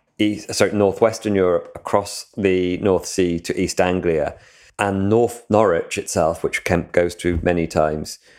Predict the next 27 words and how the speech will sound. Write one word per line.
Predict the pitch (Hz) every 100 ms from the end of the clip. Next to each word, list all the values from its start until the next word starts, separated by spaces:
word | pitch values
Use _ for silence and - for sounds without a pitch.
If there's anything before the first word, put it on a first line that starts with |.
| _
was | - 98
probably | - 92 95
one | 90
of | 87
the |
most | 85
kind | -
of | 87
spiritually, | - - - 98 98 92 - 92 87 85
religiously | 85 87 90 87 - 82 80 78 78 -
innovative | 120 113 104 - 87
cities | - 82 80
in | 82
the | 78
country, | 82 78 - 78
and | 76
most | 78 80
vibrant | 80 92 110 95 87 73
cities | 82 85 76
in | 76
the |
country. | 71 73 - - 60 _ _ _ -
And | 98 92 92 - -
Kemp's | - 104 - - - _ -
influences | 135 - 117 95 - 90 -
include | - 92 - - 123 110 87 85 - _ _ _ _ -
books, | 110 - - - -